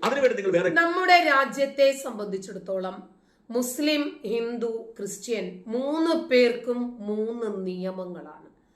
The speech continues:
Speaker 2: മുസ്ലിങ്ങൾക്കാണെങ്കിൽ ശരീഅത്ത് ലോയും, ഹിന്ദുക്കൾക്കാണെങ്കിൽ ഹിന്ദു കോഡ് ബില്ലും, ക്രിസ്ത്യാനികൾക്കാണെങ്കിൽ മുമ്പ് ക്രിമിനൽ പ്രൊസീജിയർ ആയിരുന്നു, ഇങ്ങനെ ഇന്ത്യൻ ശിക്ഷാ നിയമം.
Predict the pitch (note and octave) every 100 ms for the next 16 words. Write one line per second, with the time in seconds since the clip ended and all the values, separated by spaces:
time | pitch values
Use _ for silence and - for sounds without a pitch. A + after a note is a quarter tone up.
0 | _ _ _ _ G#3 G#3 C4 D4+ D#4 D4
1 | - C4 C4+ C4+ B3+ C4 B3+ - - -
2 | A3 G#3+ A#3+ A#3+ - G#3 F#3+ F3+ D#3+ -
3 | - _ _ _ _ _ - B3+ D4 D#4
4 | D#4+ D4+ D4 C#4 C4+ C4 B3+ B3+ B3 G3+
5 | A3+ B3 A#3 A#3+ A#3+ G3+ G3 F#3+ F#3 F3+
6 | F3 F3 - _ _ _ _ _ G3+ G3+
7 | B3 B3 B3+ A#3 A#3 A3+ A3 G#3+ G#3 G#3
8 | G3 G3+ - - F#3+ G3+ G#3 G3 G3 G3
9 | G3+ F#3+ E3+ G#3 F3 F#3+ F3 F3 E3+ -
10 | - - F#3+ F#3 F#3+ F#3+ G3 F#3 F3+ E3+
11 | - F3+ F3 F3+ F3 -